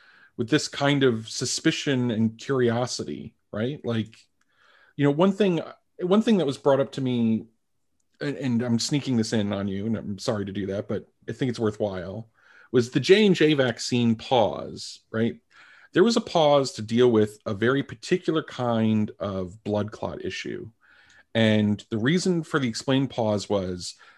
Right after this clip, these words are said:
this particular rare blood clot issue, if you treated it like a normal blood clot, you risk killing the patient. So you, you, we have to say that this is this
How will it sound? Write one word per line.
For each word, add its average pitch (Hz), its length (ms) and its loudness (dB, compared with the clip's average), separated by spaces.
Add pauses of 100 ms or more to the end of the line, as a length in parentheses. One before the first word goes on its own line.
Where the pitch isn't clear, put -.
(140)
this 156 260 4
particular 165 720 0
rare 117 480 2
blood 107 340 -4
clot 101 300 -6
issue, 87 540 -8 (720)
if 123 140 -2
you 131 100 -4
treated 190 480 2
it - 180 4
like 120 140 0
a 123 60 2
normal 135 360 2
blood 110 500 0
clot, 95 420 -6
you 110 120 0
risk 110 300 0
killing 98 320 -2
the 92 80 -4
patient. - 640 -14 (220)
So - 180 -2
you, 120 160 2
you, 120 200 2
we 120 120 2
have 151 160 2
to 143 80 -8
say 131 260 4
that 101 200 -2
this 113 180 -4
is 110 100 -8
this - 260 -12